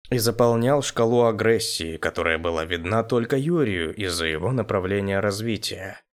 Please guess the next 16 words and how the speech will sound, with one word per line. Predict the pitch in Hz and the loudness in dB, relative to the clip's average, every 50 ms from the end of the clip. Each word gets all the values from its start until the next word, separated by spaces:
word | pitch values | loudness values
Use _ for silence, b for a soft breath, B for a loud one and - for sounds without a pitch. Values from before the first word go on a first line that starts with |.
| _ _ _ | _ _ _
«Да | - 165 156 208 185 | 0 6 6 6 8
заткните | 156 220 202 - - 220 226 214 - 220 214 | 8 6 4 4 4 6 6 6 6 6 6
вы | 196 208 202 | 6 6 6
ему | 202 208 226 226 | 6 8 6 6
рот!» | 214 185 139 120 - - - - _ _ _ _ _ _ _ - - | 6 4 2 0 -2 -8 -14 -14 _ _ _ _ _ _ _ -8 -4
Не | 101 104 104 | -2 0 2
выдержала | 120 123 107 113 104 92 104 107 107 - - | 2 4 4 4 2 2 2 2 2 2 0
Элис, | 123 147 156 123 92 90 - - | 0 -2 -2 -2 -4 -4 -4 -2
уже | 101 92 95 95 | -2 -2 0 0
несколько | 104 110 160 165 - - 156 143 139 - 139 | 0 0 0 0 0 0 0 0 0 0 0
раз | 135 139 123 - - | 2 2 0 0 -2
вытерев | 95 90 92 92 - - 90 80 - - | -2 -4 -4 -2 -2 -2 -2 -4 -4 -6
кровь, | - 95 101 135 156 151 151 - - B B B B | -4 0 2 2 2 2 0 -8 -18 B B B B
вытекающую | 123 127 123 101 - - 95 98 95 95 - - 107 107 107 110 | -2 0 0 0 0 2 2 2 2 0 -2 -2 -2 -2 -2 -2
из | 123 113 101 90 92 131 | -2 -4 -2 -2 -2 -2
уха, | 185 165 - 170 156 156 156 | -2 -2 0 -2 -2 -2 -2